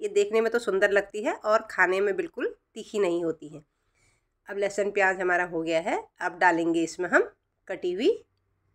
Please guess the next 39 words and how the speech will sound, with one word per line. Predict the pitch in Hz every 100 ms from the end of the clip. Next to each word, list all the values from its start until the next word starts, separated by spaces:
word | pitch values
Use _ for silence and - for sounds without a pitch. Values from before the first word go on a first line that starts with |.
| _ _ _ _ _ _ _ _
प्याज। | - 160 135 - _ _ _ _ _ _ _ _ 196
लहसुन | 208 269 277
प्याज | 262 254
गोल्डन | 233 226 240 226
ब्राउन | 226 226
होने | 214 214
के | 214
बाद | 214 262 - -
इसमें | 226 247 240
डालेंगे | 208 214 220 226
हम | 240 381 -
कटी | 226 220 240
हुई | 277 302
मिर्च। | 214 175 185 - _ _ _ _ _
मिर्च | 214 269 285
जब | 302 285
हमारी | 269 262 262 285
एक | 262 269
मिनट | 269 262
सौटे | 262 220 226
हो | 226
जाएगी | 208 208 202 403 554 _ _ _ _ _
तो | 233
मिर्च | 233 226 247
में | 226
हम | 247
सारे | - 208 214
मसाले | 208 202 214 415 - _ 214
ऐड | 208
कर | - 190
देंगे। | 160 175 170 170 - - - - - -
जब | 233
मसालों | 240 226 233 247
में | 269
से | 262
अच्छी | 254 247 262
खुशबू | 240 214 233
आ | 214
जाए | 214 294